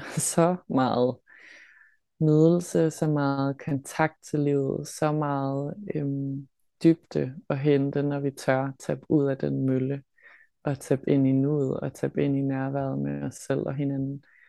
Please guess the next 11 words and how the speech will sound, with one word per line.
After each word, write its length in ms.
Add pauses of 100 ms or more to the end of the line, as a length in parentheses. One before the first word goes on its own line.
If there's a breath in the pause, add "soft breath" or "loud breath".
(400 soft breath)
Øhm, 460 (300)
det 80
er, 120 (200)
altså, 400 (960)
og 120
nogle 180
gange 160
så 100
føler 340
jeg, 200
at, 60